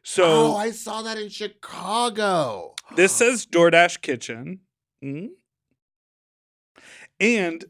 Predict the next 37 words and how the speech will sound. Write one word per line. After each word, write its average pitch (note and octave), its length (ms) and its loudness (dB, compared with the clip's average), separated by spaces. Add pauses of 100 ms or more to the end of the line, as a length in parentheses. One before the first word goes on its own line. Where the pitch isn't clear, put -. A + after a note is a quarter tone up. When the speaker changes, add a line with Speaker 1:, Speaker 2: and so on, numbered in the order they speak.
Speaker 1:
the E3+ 180 0
little F#3 440 0
Speaker 2:
There's, C#3 180 -6
like, C3 140 -6
no-, B2+ 320 -2
nothing B2+ 360 -6
inside. A#2+ 600 -6
Speaker 1:
look F3+ 400 4
at G#3 160 4
what E3 240 4
they D#3+ 140 4
offer D#3 400 4
Speaker 2:
<gasps> - 0 -
Speaker 1:
there. B2 300 -2
Speaker 2:
They C#4 120 8
have A#3+ 160 8
milk. A3+ 260 2 (300)
Not D3 300 -4
Chick-fil-A. A2+ 720 -4
And G2 60 -6
Speaker 1:
Chick-fil-A, D3 640 2
Speaker 2:
Milk C#3 80 0
Bar C#3 160 2
in A2+ 120 -2
the A#2 80 -6
same D3 100 -10
Speaker 1:
Milk D#3 200 4
Speaker 2:
one. C3 160 -4
Speaker 1:
Bar, C#3+ 340 4
Speaker 2:
Wingstop. D3 260 -2
Speaker 1:
Wingstop. D#3 760 4
Speaker 2:
So D#3+ 100 -4
that, C#3+ 240 -8
that's D#3 260 -6
the B2+ 80 -20
same G2+ 220 -14
chickens. A2 500 -20